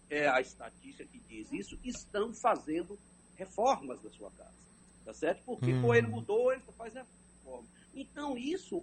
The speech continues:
Speaker 1: influencia diretamente, é, é, é, por exemplo, na compra de material, automaticamente,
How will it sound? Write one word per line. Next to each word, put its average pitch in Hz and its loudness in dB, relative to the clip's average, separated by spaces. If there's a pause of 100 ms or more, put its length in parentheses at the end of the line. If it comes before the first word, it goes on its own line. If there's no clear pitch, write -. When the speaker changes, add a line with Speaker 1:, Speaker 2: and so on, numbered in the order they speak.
Speaker 1:
influencia 247 -2
diretamente, 247 0 (560)
é, 170 -6 (100)
é, 160 -4
é, 165 0
por 160 -6
exemplo, 165 -6
na 185 0
compra 214 -6
de 165 -6
material, 131 -8
automaticamente, 180 -4